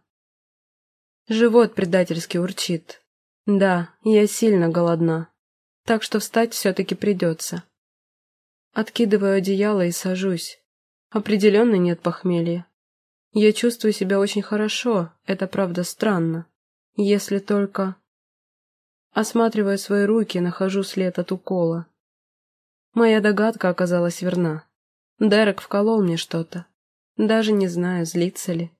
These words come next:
С одной стороны, какое он имел право? С другой, он же хотел как лучше. Встаю с кровати и иду в душ.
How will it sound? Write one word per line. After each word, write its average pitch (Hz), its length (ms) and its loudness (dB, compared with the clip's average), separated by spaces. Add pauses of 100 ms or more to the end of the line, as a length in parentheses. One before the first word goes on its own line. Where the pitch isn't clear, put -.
(460)
С - 100 -10
одной 233 240 4
стороны, 226 480 2
какое 240 400 2
он 226 140 2
имел 226 240 2
право? 185 440 0 (280)
С 196 100 -4
другой, 208 540 -2 (320)
он 254 120 6
же 214 80 2
хотел 202 360 0
как 185 240 -6
лучше. 190 420 -6 (1500)
Встаю 226 340 2
с 226 60 -4
кровати 214 520 0
и 185 120 2
иду 180 140 -2
в 180 100 -4
душ. 185 420 -2